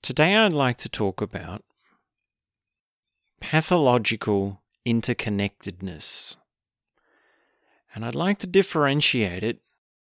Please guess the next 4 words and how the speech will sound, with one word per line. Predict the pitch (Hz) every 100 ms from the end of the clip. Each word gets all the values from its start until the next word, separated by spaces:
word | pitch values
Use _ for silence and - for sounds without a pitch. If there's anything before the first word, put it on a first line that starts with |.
| _ _ _ -
from | - - 101 95 98 98 101 _ _ _ _ _
high-functioning | - 135 135 127 - 139 143 - 101 87 - - _ _ _ _ _ _ _ _
interconnectedness. | 120 107 - - 101 101 - - 87 95 - - - - _ _ _ _ _ _ _ _ _ _ _ _ _ _ _ _ _ _ _ _ _ _ _ _ _ _ _ _ _ _
Now, | 135 147 139